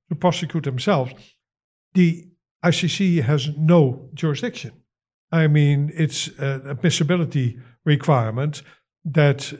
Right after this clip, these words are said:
uh, the state involved, Ukraine is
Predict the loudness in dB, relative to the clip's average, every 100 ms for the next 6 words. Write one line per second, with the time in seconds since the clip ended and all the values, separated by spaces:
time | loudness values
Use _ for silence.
0 | -8 -8 -8 -14 0 0 0 -6 -10 -10
1 | 0 2 2 0 -2 0 -2 -2 -6 -14
2 | -20 _ _ _ _ _ -2 0 0 -2
3 | -6